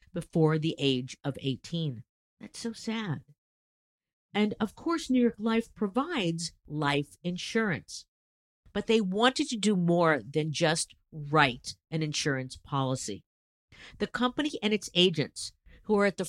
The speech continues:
front lines of dealing with customers experiencing loss, they see the impact of death each day, and they truly wanted to do more.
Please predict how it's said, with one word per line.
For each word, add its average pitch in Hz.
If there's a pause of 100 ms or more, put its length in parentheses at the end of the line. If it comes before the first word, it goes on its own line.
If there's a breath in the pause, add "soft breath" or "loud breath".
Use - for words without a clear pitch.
(100)
front 269
lines 190
of 156
dealing 196
with 160
customers 165
experiencing 175
loss, 139 (420 soft breath)
they 208
see 262
the 269
impact 180 (180)
of 156
death 175 (320)
each 170
day, 127 (840)
and 190
they 202
truly 226
wanted 170
to -
do 156
more. 143